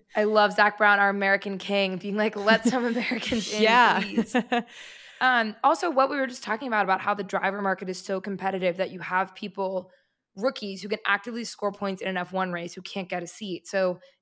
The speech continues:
Speaker 2: adding two seats is also nice in, from that
Speaker 1: Totally.
Speaker 2: perspective as well.
Speaker 1: Totally. There, I think there are gonna be a lot of shakeups with Audi coming in too. It's gonna be interesting. So to wrap up,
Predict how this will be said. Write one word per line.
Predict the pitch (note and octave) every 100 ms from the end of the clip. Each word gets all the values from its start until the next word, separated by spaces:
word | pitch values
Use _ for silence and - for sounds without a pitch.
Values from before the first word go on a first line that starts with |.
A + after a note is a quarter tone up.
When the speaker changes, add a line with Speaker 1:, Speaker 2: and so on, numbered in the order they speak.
| -
Speaker 2:
adding | G3+ B3 C4+
two | C#4+
seats | A#3+ B3+ C4
is | G#3
also | G#3 G#3+
nice | G#3+ F#3 F#3 G#3+ - -
in, | G3 F#3 F3+ F3 _ _ -
from | - G#3+
that |
Speaker 1:
Totally. | G#3 F#3 E3
Speaker 2:
perspective | E3 D#3 F3+ F3
as | F3
well. | F3+ F3 E3+ E3 - _ _ _ _ -
Speaker 1:
Totally. | F#3 E3 E3 D#3+ D#3 - _
There, | F#3 G3 -
I | F3+
think | F#3+ F3+
there | F3+
are |
gonna | F#3
be | F#3+
a |
lot | D#3+ E3 D3+
of | D3+
shakeups | - D3+ D3+ C#3 - -
with | D3+ - - _
Audi | E3 F#3+ G3
coming | G3 F3+ F3
in | E3+ E3
too. | - E3 D#3+ E3 D#3+ D#3
It's | - -
gonna | D#3+
be | C#3+
interesting. | C#3 D#3+ - C#3 C3 C3+ - _ _ _ - _ _
So | - A3+
to | A3 A3+
wrap | F#3+ G#3+ B3 -
up, | G3 F3+ D3